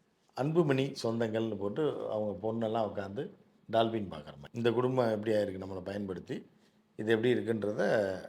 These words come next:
மீம்ஸா போட ஆரம்பிச்சிட்டாங்க. நம்ம சொல்லலப்பா, நமக்கு வந்து, எனக்கு வந்து ராமதாஸையும் பிடிக்கும், அன்புமணியும் பிடிக்கும். நல்ல ம-, நல்ல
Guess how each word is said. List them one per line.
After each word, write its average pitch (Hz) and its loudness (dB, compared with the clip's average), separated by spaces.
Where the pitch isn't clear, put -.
மீம்ஸா 135 4
போட 104 2
ஆரம்பிச்சிட்டாங்க. 82 -12
நம்ம 113 2
சொல்லலப்பா, 123 8
நமக்கு 101 -2
வந்து, 110 -2
எனக்கு 95 -4
வந்து 104 0
ராமதாஸையும் 104 0
பிடிக்கும், 120 -4
அன்புமணியும் 104 -4
பிடிக்கும். 73 -18
நல்ல 117 4
ம-, 90 0
நல்ல 92 -2